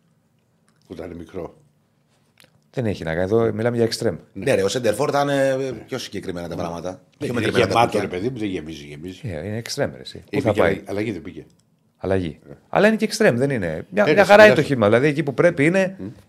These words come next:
Speaker 2: έχει πατήσει και περιοχή τρεις φορές από όσο βλέπω. Από τη μία έχει βάλει γκολ. Μια χαρά είναι. Και να δούμε και τον Κότσιρα, ο οποίος είχε πάλι πολύ τρέξιμο. Εδώ γίνεται ένας χαμός.
Speaker 1: Ε, δεν βλέπεις.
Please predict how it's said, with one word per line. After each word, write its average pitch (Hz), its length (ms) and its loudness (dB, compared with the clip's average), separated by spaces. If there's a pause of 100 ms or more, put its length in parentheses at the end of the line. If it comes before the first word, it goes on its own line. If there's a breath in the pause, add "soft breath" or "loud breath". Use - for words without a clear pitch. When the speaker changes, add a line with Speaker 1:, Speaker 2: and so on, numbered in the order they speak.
(100)
Speaker 2:
έχει 165 160 0
πατήσει 147 320 6
και 147 80 -2
περιοχή 127 380 2
τρεις 135 200 -4
φορές 123 260 4
από 117 120 0
όσο 113 140 -2
βλέπω. 175 460 2 (280 soft breath)
Από 123 220 -2
τη 131 100 -2
μία 127 460 2 (160)
έχει 127 180 -2
βάλει 123 200 6
γκολ. 185 260 2 (760)
Μια 180 160 4
χαρά 165 220 8
είναι. 80 200 -2 (640 soft breath)
Και - 100 -4
να 120 120 4
δούμε 165 120 0
και 143 80 -2
τον 123 100 -12
Κότσιρα, 170 320 4
ο - 20 8
οποίος - 240 -4
είχε 139 120 -6
πάλι 160 240 2
πολύ 113 200 -2
τρέξιμο. 92 480 -6 (1120)
Εδώ 117 240 -4
γίνεται 110 280 -4
ένας 98 180 -4
χαμός. 87 260 -6
Speaker 1:
Ε, 160 140 2
δεν 123 120 -4
βλέπεις. - 380 -8